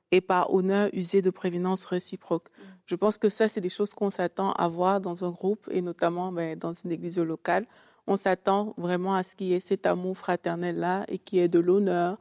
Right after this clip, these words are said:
Speaker 1: qu'on puisse user de prévenance les uns envers les autres. Tout ça, c'est des manifestations de l'amour, en fait, de Dieu.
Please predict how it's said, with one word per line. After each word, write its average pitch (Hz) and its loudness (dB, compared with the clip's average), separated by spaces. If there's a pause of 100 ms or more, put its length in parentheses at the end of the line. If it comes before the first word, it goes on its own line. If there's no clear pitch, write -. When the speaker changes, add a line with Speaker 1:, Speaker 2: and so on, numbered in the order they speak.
(240)
Speaker 1:
qu'on 196 4
puisse 202 -4
user 190 2
de 180 -2
prévenance 180 -4
les 175 2
uns 185 -2
envers 170 -2
les 165 -2
autres. 175 2 (300)
Tout 208 0
ça, 208 2
c'est 196 -6
des 185 4
manifestations 180 0
de 190 4
l'amour, 180 4
en 175 -2
fait, 185 -2
de 175 2
Dieu. 175 4